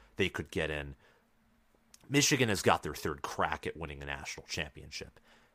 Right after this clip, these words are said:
and the odds suggest that the winner of the Pac-twelve championship game is a lock. Georgia, if they win, is a lock. Florida State, if they win, is a lock. Washington, if they win, is definitely a lock.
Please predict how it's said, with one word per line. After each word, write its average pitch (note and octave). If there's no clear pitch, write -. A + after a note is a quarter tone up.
and F2
the F2+
odds F2
suggest -
that E2+
the D#2+
winner E2
of D2
the D#2
Pac-twelve D#2
championship C3
game G2+
is E2+
a D2
lock. F#2
Georgia, A2
if G#2
they G2+
win, F#2+
is F#2
a F#2+
lock. F2
Florida F#2
State, -
if G2
they F#2+
win, F#2
is F#2
a F#2+
lock. F2+
Washington, G2+
if D#2+
they F2
win, D#2+
is C#2
definitely D#2+
a D2
lock. D2+